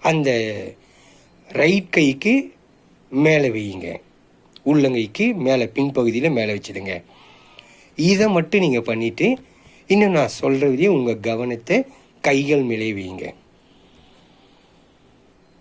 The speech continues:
உங்க கவனம் முழுவதும் வலது கை உள்ளங்கை மேலே வையுங்க.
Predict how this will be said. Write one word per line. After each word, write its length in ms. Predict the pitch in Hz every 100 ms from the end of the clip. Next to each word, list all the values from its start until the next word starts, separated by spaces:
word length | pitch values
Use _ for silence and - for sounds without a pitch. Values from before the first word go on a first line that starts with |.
| _ _ _ _ _ _ _ _ _ _ _ _ _ _ _
உங்க 220 | - 131 120
கவனம் 460 | 120 120 135 139
முழுவதும் 680 | 120 117 123 123 120 180 123 -
வலது 460 | 113 135 147 143
கை 160 | 135 127
உள்ளங்கை 540 | 113 127 143 143 135
மேலே 300 | 131 131 139
வையுங்க. 480 | 135 135 135 147